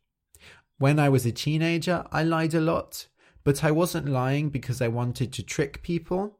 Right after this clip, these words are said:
I usually lied because I was embarrassed. Like, somebody asked, "What music do you like?" And I didn't want to tell them that I was into Japanese pop music, so I lied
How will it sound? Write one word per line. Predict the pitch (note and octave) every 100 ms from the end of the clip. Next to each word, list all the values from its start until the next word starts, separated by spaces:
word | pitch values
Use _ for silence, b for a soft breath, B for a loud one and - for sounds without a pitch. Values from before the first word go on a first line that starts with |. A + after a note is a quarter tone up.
| _ _ b b b
I | - E3
usually | F3+ G#3 - D#3+ C#3+
lied | C3+ C3+ D3+ E3 -
because | C3+ C3 C#3+ B2+ B2+ -
I | A#2+ B2+
was | B2 A#2
embarrassed. | A2 G#2 A#2+ A2 G2 - - - - _ _ b b b
Like, | B2+ C3 B2+ B2+ -
somebody | - D#3 D3 C3+ -
asked, | B2 A#2 A#2+ - -
"What | A2+ A#2+ B2+
music | C3+ E3+ C3+ -
do | -
you | A2+ G#2
like?" | G2+ F#2 - - b b
And | A#2 B2
I |
didn't | C3+ E3 C3+
want | C3+ B2
to | A#2+
tell | A2 D#3 D3 C#3
them | G#2+ G#2 A#2+ - -
that | A2 -
I | A#2+
was | A2 -
into | C3 A#2+ - A#2
Japanese | G#2+ A#2+ - A#2+ A2 -
pop | - E3 -
music, | A#2 A2 G#2 G#2+ - - B B B
so | - D#3 D3+
I | D3+
lied | D#3+ E3+ C#3+ A2+ G#2+ A2